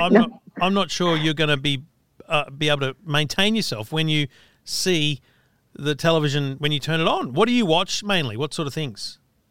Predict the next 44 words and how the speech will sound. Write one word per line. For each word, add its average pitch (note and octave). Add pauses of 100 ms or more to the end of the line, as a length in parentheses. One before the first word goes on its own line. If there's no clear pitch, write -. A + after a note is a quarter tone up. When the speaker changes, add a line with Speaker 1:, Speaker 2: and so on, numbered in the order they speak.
(120)
Speaker 1:
And A#3
where A3+
from? A3
Speaker 2:
Uh, - (480)
look, D4 (120)
yeah, B3+
we're C4+
mainly, C#4 (120)
um, F#3+
just G3
on F#3
mainstream. F3+
We F3+
just, F#3+
we G3
don't G3
even F3
have F3
Netflix E3+
or E3+
anything E3+
on D#3+
the, D#3 (120)
on E3+
the -
T E3+
V, D#3+
so E3
we're E3+
Speaker 1:
Yeah. F3
Speaker 2:
still F3+
mainly E3+
just E3
A F3+
B E3
C E3+
and D#3+
S E3+
B D#3+
S. E3+
We E3
seem E3+
to F3
find D#3+